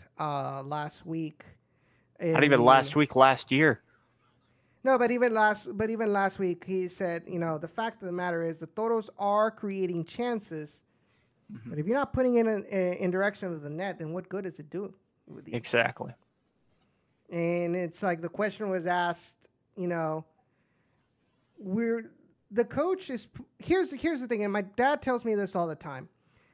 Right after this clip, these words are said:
Speaker 1: A coach, when he, uh, makes a plan, when he makes a formation, when he makes a game plan,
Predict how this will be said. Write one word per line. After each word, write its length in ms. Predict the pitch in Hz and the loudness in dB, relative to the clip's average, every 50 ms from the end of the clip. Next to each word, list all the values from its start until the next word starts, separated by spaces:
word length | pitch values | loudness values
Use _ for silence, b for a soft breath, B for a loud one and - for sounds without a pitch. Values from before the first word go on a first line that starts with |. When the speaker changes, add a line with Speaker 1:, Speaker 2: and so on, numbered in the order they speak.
| _ _ _ _ | _ _ _ _
Speaker 1:
A 100 | - 208 | -4 -4
coach, 600 | 202 - - 302 339 381 392 - - - - - - _ | -2 0 2 4 4 4 2 -2 -6 -10 -14 -14 -18 _
when 220 | - 220 233 233 220 | -6 -4 -2 -2 -2
he, 240 | - 262 302 320 - _ - - | -4 -6 -8 -10 -10 _ -8 -2
uh, 280 | 247 233 226 220 214 | 0 2 2 2 0
makes 320 | 214 214 233 254 247 - 247 | -2 -2 -2 -2 -4 -4 -6
a 80 | 208 | -8
plan, 460 | 202 - - - 214 202 175 151 147 151 | -6 -8 -8 -6 -6 -4 -4 -4 -4 -4
when 120 | 170 175 | -2 -2
he 80 | 208 233 | -2 -2
makes 280 | 247 247 247 247 - | -2 -4 -4 -4 -6
a 60 | 233 | -8
formation, 480 | 208 - 208 196 185 208 214 214 220 208 | -8 -8 -8 -8 -6 -6 -6 -6 -4 -4
when 100 | 196 190 | -2 0
he 60 | 190 | 0
makes 220 | 202 214 202 - 185 | 0 0 -2 -4 -6
a 40 | |
game 260 | 151 - 180 185 190 196 | -8 -4 -2 -2 -2 -2
plan, 360 | - - 226 226 233 233 | -2 -4 -4 -2 -2 -4